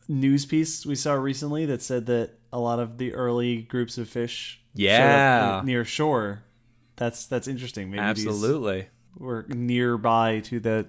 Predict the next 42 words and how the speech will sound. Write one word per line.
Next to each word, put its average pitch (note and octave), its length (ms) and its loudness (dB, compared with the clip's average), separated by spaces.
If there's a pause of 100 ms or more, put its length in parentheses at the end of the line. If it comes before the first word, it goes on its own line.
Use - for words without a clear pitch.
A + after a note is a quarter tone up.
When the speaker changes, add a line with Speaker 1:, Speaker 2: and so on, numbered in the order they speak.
Speaker 1:
earliest A2+ 720 -2 (600)
members A#2+ 440 0
of A2 60 -6
these G#2+ 200 -4
groups. - 420 -10
Speaker 2:
That's A2 200 0
a A#2 40 -6
good G2 200 -4
point. G2 320 -6
That's G2 160 -6
a A2 80 0
really G2 280 0
good F#2 140 -4
point, F2+ 200 -6
actually. G2 400 -10 (420)
Uh, A2+ 100 2
some A#3 200 4
of C#4+ 60 4
them F#3+ 120 2
actually C3 260 0
got A#2+ 180 2
kinda C3 200 -2
big. B2 260 0
There B2 120 0
was G#2 140 -2 (140)
some A#2 180 -2
that A2+ 120 0
were G2 80 -2
three G#2 260 -8
feet - 240 -8 (260)
in B2+ 140 -4
length, A2 400 -8 (420)
so - 180 -6
meter G2+ 300 -2
Speaker 1:
Ooh. G#2+ 60 2
Speaker 2:
long. G2+ 480 0 (260)
So, - 120 0
I C#3 40 0
mean, C#3+ 160 0
not, E3 220 0 (320)
not B2 220 0
huge, A2 680 -2